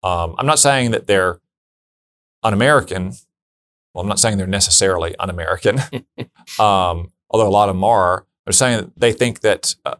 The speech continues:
America is more likely to be a source of war and arrogance and oppression in the world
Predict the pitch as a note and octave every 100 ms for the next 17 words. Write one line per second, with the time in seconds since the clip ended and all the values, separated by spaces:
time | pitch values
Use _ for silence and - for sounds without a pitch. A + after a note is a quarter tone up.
0 | G#2 G#2 A2 A2+ G#2+ G2+ G2 - F#2 F#2+
1 | F2+ - - G#2 G#2+ G#2 G2 - G2 G2
2 | F#2 - G2 F#2 - E2+ E2 F2+ G#2 A2
3 | G#2 G2+ G2+ F2+ F#2 E2 E2 - G#2 G2+
4 | F2+ F#2 - - - - F#2 - C3 -
5 | G#2+ F#2+ F#2 F2+ F2+ E2+ E2+ E2+